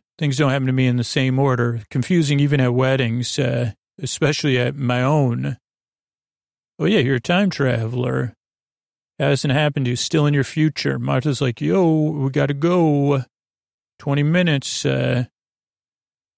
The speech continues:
she goes, "Oh, it's me all along that gave you all the info to get you out of it. Uh, not your own wit. It was my help. Uh, one day you'll get stuck in nineteen sixty-nine. You're gonna need this stuff, uh,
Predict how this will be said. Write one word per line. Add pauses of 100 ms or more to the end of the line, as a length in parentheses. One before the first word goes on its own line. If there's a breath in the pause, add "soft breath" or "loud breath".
(100)
she
goes,
"Oh,
it's
me
all
along
that
gave
you
all
the
info
to
get
you
out
of
it.
Uh, (340)
not
your
own
wit.
It
was
my
help.
Uh, (1080)
one
day
you'll
get
stuck
in
nineteen
sixty-nine.
You're
gonna
need
this
stuff,
uh,